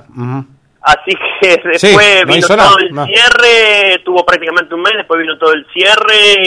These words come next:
Speaker 2: y bueno, eh, fue muy, o sea, no hubo una continuidad, digamos, en, en, en
Speaker 1: Mm.
Speaker 2: esta actividad.
Speaker 1: Ujú.
Speaker 2: Eh, después las otras, mal que mal han podido, taller de la memoria que era con adultos también fue complicado,
Speaker 1: Mm.
Speaker 2: el tema de guitarra, por ahí también algunos,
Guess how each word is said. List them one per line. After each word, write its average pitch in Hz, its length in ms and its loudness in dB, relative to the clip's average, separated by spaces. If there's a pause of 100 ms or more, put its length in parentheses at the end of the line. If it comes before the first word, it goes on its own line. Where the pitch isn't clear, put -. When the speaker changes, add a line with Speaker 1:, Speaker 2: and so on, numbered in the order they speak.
(140)
Speaker 2:
y 156 80 -4
bueno, 165 180 -4 (100)
eh, - 380 -14
fue 170 140 -4
muy, 180 260 -6 (220)
o 151 100 -10
sea, 175 120 0
no 175 100 -2
hubo 202 140 2
una 160 120 0
continuidad, 143 760 -2
digamos, 123 340 -4
en, - 80 -18
en, 95 480 -14
en 123 160 -10
Speaker 1:
Mm. 135 240 -4
Speaker 2:
esta 117 320 4 (260)
actividad. 131 540 -2 (140)
Speaker 1:
Ujú. 131 280 -4
Speaker 2:
Eh, 160 160 -2
después 202 320 -6
las 226 160 2
otras, 220 680 4
mal 185 200 0
que 196 120 -6
mal 196 240 2 (260)
han 165 160 -4
podido, 208 560 -2
taller - 300 -2
de 160 60 0
la 165 80 0
memoria 170 340 -6
que 165 80 -8
era 160 100 -4
con 151 140 -6
adultos 170 280 -2
también 156 240 -8
fue 147 120 -10
complicado, 190 840 2 (200)
Speaker 1:
Mm. 151 200 0
Speaker 2:
el 147 60 -10
tema 175 220 -4
de 170 80 -2
guitarra, 175 580 -2
por 151 140 -2
ahí 160 140 -6
también 160 280 -4
algunos, 151 380 -6